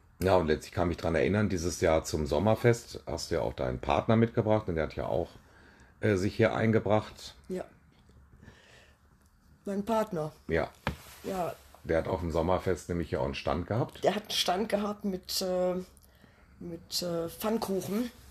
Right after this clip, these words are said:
Speaker 1: Kaiserschmarrn.
Speaker 2: Kaiserschmarrn.
Speaker 1: Ja.
Speaker 2: Nee, gar nicht Kaiserschmarrn. Wie heißt es denn jetzt noch?
Speaker 1: Irgendwas mit Apfel, Kaiserschmarrn
Speaker 2: Äh,
Speaker 1: oder so
Speaker 2: äh,
Speaker 1: ähnlich, ne?
Speaker 2: Tiroler
Speaker 1: Ja.
Speaker 2: Schmarrn, so
Speaker 1: Ja,
Speaker 2: als
Speaker 1: so.
Speaker 2: Schmarrn,
Speaker 1: Mhm.
Speaker 2: ja, ja.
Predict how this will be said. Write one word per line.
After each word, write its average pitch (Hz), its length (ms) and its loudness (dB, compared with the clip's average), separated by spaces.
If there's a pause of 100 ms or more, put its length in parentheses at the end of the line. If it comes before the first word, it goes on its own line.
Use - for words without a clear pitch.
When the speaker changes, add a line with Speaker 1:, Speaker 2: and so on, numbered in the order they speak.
(560)
Speaker 1:
Kaiserschmarrn. 69 580 2 (100)
Speaker 2:
Kaiserschmarrn. 160 720 2
Speaker 1:
Ja. 147 220 -2
Speaker 2:
Nee, 233 180 6
gar 233 140 2
nicht 233 180 0
Kaiserschmarrn. 147 500 -4
Wie 143 80 -4
heißt 190 200 -8
es - 60 -10
denn 143 160 -2
jetzt 139 180 -8
noch? 143 180 -8
Speaker 1:
Irgendwas - 380 -6
mit 87 140 -6
Apfel, - 320 -4
Kaiserschmarrn 82 680 -4 (120)
Speaker 2:
Äh, 78 40 -6
Speaker 1:
oder 78 80 -6
so 80 60 0
Speaker 2:
äh, 92 100 -2
Speaker 1:
ähnlich, 76 220 -4
ne? 95 60 -4
Speaker 2:
Tiroler 220 840 2 (400)
Speaker 1:
Ja. - 80 -4
Speaker 2:
Schmarrn, 143 580 4
so 156 140 -4
Speaker 1:
Ja, 160 160 4
Speaker 2:
als - 140 -2
Speaker 1:
so. - 80 2
Speaker 2:
Schmarrn, 113 360 -2
Speaker 1:
Mhm. 101 60 -2
Speaker 2:
ja, 87 100 -4
ja. - 200 -8